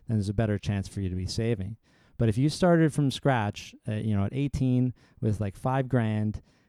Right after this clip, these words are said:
you get yourself a job, you don't have to go into debt to get yourself started, and then you start making enough money to pay your basic costs, then you can save bit by bit.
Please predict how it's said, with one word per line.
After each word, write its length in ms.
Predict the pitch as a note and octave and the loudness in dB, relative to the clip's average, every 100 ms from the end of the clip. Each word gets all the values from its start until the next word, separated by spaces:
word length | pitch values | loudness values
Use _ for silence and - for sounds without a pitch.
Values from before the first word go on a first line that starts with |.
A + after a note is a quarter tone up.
| - | -12
you 100 | G2+ | -4
get 200 | A#2+ C3 | -2 -2
yourself 320 | - C3+ C3+ | 0 0 0
a 40 | |
job, 540 | A#2 B2 A#2 A#2 A#2 A2+ _ _ - | 2 4 4 4 2 -2 _ _ -4
you 80 | G#2+ | 2
don't 80 | |
have 120 | B2 - | 2 2
to 100 | A#2+ | 2
go 180 | B2 | 4
into 180 | A#2 A2+ | 4 2
debt 320 | A2+ A#2 A2+ - _ | 0 0 0 -4 _
to 80 | - | -6
get 160 | A2 A2 | -4 -4
yourself 280 | G#2 A2 G2 | -4 -6 -6
started, 640 | - D3+ F3 A#2 G2+ - - | -2 2 4 4 2 -2 -6
and 100 | A#2 | -2
then 80 | |
you 60 | A#2 | -2
start 280 | - B2 A2+ | 0 0 2
making 440 | A2+ C#3 - C3+ | 0 0 0 0
enough 260 | A#2 A2+ - | 2 0 0
money 440 | A#2+ C3 B2+ A2 | 2 4 2 0
to 120 | - | -2
pay 280 | A2 - B2+ | -4 -4 -2
your 140 | A#2 G#2 | 0 0
basic 360 | A2 G#2 G#2 | 0 -4 -8
costs, 460 | - D3+ A#2 G2+ - | -6 -2 -2 -2 -6
then 160 | A2 | -6
you 60 | G#2+ | -6
can 160 | - G#2+ | -6 -8
save 640 | - - D3 B2+ A2 G2+ _ _ _ - - | -6 -4 0 0 -2 -6 _ _ _ -10 -2
bit 200 | A2 - | -2 0
by 180 | G#2+ | -2
bit. 420 | G#2 - F3+ G#2 | 0 2 2 0